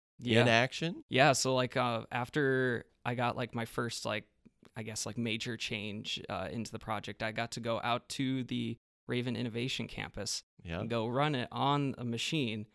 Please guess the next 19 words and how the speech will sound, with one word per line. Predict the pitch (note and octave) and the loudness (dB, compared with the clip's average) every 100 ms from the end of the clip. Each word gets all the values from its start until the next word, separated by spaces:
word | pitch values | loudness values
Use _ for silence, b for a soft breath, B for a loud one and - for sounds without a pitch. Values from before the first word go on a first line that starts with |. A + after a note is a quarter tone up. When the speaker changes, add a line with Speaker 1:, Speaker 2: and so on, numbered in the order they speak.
| b | b
Speaker 1:
and | A#2+ A#2+ | -6 -4
go | |
see | A#2 - C3+ | -2 -2 -2
it | A2 | -2
running, | - B2 A#2+ G#2+ A2 - - | -2 -4 -2 -4 -6 -10 -8
um, | A2 G2 A2+ | -6 -6 -10
<laughs> | - - - | -14 -12 -6
while | B2+ A#2 | -4 -2
I | A#2 | -4
get | A2+ | -6
to | - | -6
Speaker 2:
Yeah. | G#2+ | 0
Speaker 1:
sit | D3+ | 0
in | A#2 G2+ | 0 -4
it. | F#2 | -6
So | - | -2
it's | C#3+ - | 0 4
really | A3 D#3 | 4 4
cool. | - E3+ B2+ A2+ | 0 0 0 -2